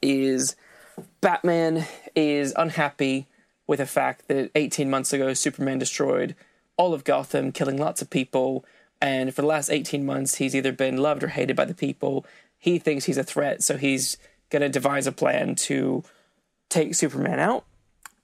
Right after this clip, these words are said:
In the meantime, Lex Luthor is wanting to obtain Zod's body, a little bit of kryptonite, because he wants to create a deterrent against supervillains or superheroes or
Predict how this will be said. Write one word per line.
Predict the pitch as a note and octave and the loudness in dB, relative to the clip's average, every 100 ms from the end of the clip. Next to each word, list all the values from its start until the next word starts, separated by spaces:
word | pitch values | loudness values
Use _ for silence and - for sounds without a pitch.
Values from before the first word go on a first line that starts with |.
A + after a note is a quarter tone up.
| _ | _
In | D3+ D3+ D3+ | 2 2 2
the | D#3 | 2
meantime, | F3 F#3+ F3+ E3+ C#3 C#3 C3+ C#3 C3 | 2 2 0 0 -2 0 0 0 0
Lex | D3 D3+ - | 0 -2 -2
Luthor | C#3+ C3+ - C#3 C#3+ - | -2 0 0 -2 -2 -2
is | C#3+ C#3 C3+ - | -2 0 -2 -2
wanting | C#3 C#3 C3+ | -2 -2 -4
to | - C#3 | -2 -2
obtain | C3 - C#3 C3 B2+ B2+ - - _ D#3 | -4 -4 -2 0 -2 -4 -10 -20 _ 0
Zod's | D#3+ F3 D3 | 0 0 0
body, | C3 C3+ C3 C3+ C3 - _ _ | 0 0 0 0 -2 -6 _ _
a | C#3+ C3 _ - | -4 -4 _ -4
little | - F3 D#3 | 0 2 2
bit | D3 | 0
of | C#3+ | 0
kryptonite, | D3+ - C#3 C3+ C3+ C3 | 0 0 0 0 0 -2
because | C#3+ C#3+ - | -2 -2 0
he | C#3+ | 0
wants | C#3 C#3 - | 0 0 -2
to | - | -6
create | - C3+ C3+ - - | -2 0 0 0 -2
a | C3 C3+ C3 C3+ - _ _ - - - - - | -2 0 -2 -4 -10 _ _ -20 -20 -14 -8 -2
deterrent | C#3+ - C#3 C3+ C3 - | -2 0 0 2 -2 -2
against | C3+ C#3 C3 C3+ - - _ _ _ _ _ | 0 0 0 -2 -4 -8 _ _ _ _ _
supervillains | - G#3+ D#3 D3 D3 C#3+ C#3+ C3+ - | 0 2 2 2 2 2 0 0 2
or | C#3+ C#3 | 2 2
superheroes | - D#3 - D3 C#3 C#3 C3+ - | 0 -2 0 0 2 0 0 0
or | C3+ C3+ - C3+ | 0 2 2 0